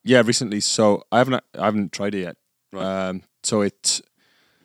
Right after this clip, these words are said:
Speaker 1: didn't realise that it's an, it's an active cab.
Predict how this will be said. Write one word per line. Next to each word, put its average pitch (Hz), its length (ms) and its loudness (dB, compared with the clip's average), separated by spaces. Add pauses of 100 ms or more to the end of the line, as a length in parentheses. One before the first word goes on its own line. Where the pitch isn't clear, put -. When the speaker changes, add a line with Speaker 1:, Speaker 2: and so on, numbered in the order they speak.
(560)
Speaker 1:
didn't 160 260 2
realise 135 360 2
that 104 100 -6
it's 107 120 -4
an, 110 180 -10
it's - 140 -6
an 117 60 -2
active 113 440 -4
cab. 110 320 -6